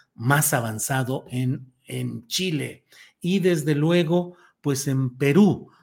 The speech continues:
donde ciertamente Pedro Castillo ha mostrado impericia en el gobierno, en el gobernar,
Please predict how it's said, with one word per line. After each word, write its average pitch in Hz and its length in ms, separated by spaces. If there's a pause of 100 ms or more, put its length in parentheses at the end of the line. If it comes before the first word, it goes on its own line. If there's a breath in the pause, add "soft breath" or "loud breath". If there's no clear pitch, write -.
donde 160 320
ciertamente 151 800
Pedro 139 400
Castillo 135 480
ha 127 60
mostrado 127 460
impericia 131 880 (340 loud breath)
en 113 240
el 110 140
gobierno, 156 680
en 127 140
el 104 340
gobernar, 160 800